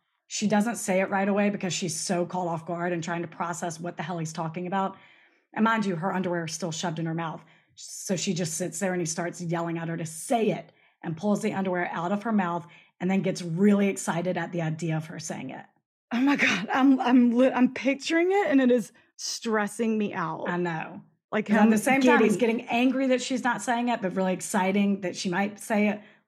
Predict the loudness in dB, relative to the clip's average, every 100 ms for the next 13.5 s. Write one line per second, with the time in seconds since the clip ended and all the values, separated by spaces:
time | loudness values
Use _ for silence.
0 | -10 2 4 4 2 -2 0 2 0 -2
1 | -6 -8 -14 _ _ _ -2 2 2 2
2 | 4 2 4 6 6 4 2 -4 -4 -4
3 | -4 -2 -4 -4 -4 -2 -4 -4 -8 -14
4 | -20 _ _ _ -8 -6 -6 -8 -10 -12
5 | -14 -18 _ _ -10 -4 -4 -4 -10 -18
6 | _ _ _ _ _ -2 0 0 0 0
7 | 2 0 2 0 0 0 2 2 4 2
8 | -2 -6 -6 -4 -2 0 -2 -2 -2 -2
9 | -2 -2 -2 -4 -4 -4 -4 -4 -4 -4
10 | -4 -2 -2 0 -2 -4 -10 -12 _ _
11 | _ -20 -20 _ -20 _ _ -6 -2 -2
12 | -2 -2 -2 -2 -2 -4 -6 -8 -8 -6
13 | -8 -6 -4 -4